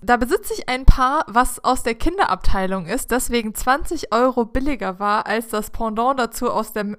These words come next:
aus der Erwachsenenabteilung. Die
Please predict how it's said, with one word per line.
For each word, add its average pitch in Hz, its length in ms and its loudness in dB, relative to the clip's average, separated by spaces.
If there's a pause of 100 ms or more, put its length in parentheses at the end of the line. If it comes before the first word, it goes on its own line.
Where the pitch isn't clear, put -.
aus 214 220 -6
der 196 440 -4 (220)
Erwachsenenabteilung. 196 1300 -2 (520)
Die 240 340 0